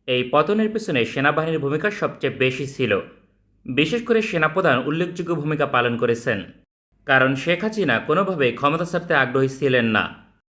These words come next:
এক্ষেত্রে স্বরাষ্ট্র দপ্তরের আওতাধীন বাহিনীগুলো ব্যাপক শক্তি প্রয়োগ করে। বিশেষ করে পুলিশ, বর্ডার গার্ড,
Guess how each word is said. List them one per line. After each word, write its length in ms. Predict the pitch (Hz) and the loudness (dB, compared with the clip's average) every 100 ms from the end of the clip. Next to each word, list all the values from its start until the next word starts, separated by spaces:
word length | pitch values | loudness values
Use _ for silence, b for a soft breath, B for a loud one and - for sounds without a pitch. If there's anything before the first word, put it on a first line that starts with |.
| _ - | _ 2
এক্ষেত্রে 560 | 160 165 220 220 127 | 2 2 -2 2 2
স্বরাষ্ট্র 460 | 117 - 147 160 202 | 2 2 0 0 -2
দপ্তরের 360 | 190 190 180 180 | -2 0 0 2
আওতাধীন 560 | 135 127 139 147 151 | 4 2 2 0 0
বাহিনীগুলো 600 | 127 127 165 - 180 123 | 2 0 0 0 2 2
ব্যাপক 440 | 98 131 143 190 - | 2 2 2 -2 -6
শক্তি 300 | - - 151 | -8 -6 -6
প্রয়োগ 280 | - 123 120 | 0 0 2
করে। 260 | 123 110 85 - _ _ _ _ - | 0 0 -2 -10 _ _ _ _ -10
বিশেষ 360 | 123 143 170 | -2 0 0
করে 180 | 180 180 | 0 0
পুলিশ, 560 | 170 147 139 139 139 - - - 117 | 2 0 0 2 0 -6 -18 -10 2
বর্ডার 320 | 120 123 131 | 4 6 4
গার্ড, 260 | 127 131 | 2 0